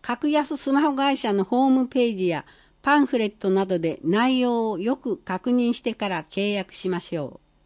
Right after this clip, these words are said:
消費者トラブル情報メールを配信しています。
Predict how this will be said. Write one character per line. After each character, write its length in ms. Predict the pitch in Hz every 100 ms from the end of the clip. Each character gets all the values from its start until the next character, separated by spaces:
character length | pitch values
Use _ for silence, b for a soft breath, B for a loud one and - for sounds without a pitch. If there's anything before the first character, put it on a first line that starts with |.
| _ _ _ _ _ _ _ _ _ _ _ _
消 260 | - - 302
費 100 | 311
者 180 | - 285
ト 160 | -
ラ 140 | 254 269
ブ 100 | 247
ル 220 | 220 -
情 240 | 196 240
報 260 | 247 240 220
メ 240 | 214 208
ー 40 | 185
ル 140 | 170
を 40 | 156
配 260 | - 185
信 240 | 190 185 180
し 140 | -
て 80 | 170
い 140 | 160
ま 140 | 147 143
す。 340 | - - _